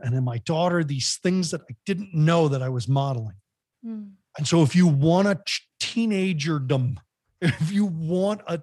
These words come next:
Speaker 1: teen who still holds you close and you still hold them close,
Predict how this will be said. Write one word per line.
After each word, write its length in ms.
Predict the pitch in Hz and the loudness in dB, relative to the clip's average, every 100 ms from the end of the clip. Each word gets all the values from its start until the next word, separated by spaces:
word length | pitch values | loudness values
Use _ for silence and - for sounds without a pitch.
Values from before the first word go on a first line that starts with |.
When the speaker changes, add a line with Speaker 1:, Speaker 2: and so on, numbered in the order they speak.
| - | -8
Speaker 1:
teen 580 | - - 185 151 120 117 - - - - - | -8 -4 -2 0 -2 -6 -12 -20 -20 -18 -2
who 160 | 196 | 0
still 340 | 156 - 185 151 | 0 2 0 2
holds 460 | 151 190 196 139 | 2 2 2 0
you 120 | 175 | -2
close 440 | 147 - 180 139 - | -2 0 0 0 0
and 100 | 143 | 0
you 140 | 165 | 0
still 280 | 147 - 160 | -2 -4 -6
hold 340 | - 165 165 | -4 -4 -2
them 180 | 170 170 | -2 -2
close, 540 | - 175 185 214 - | -2 -2 -2 -2 -8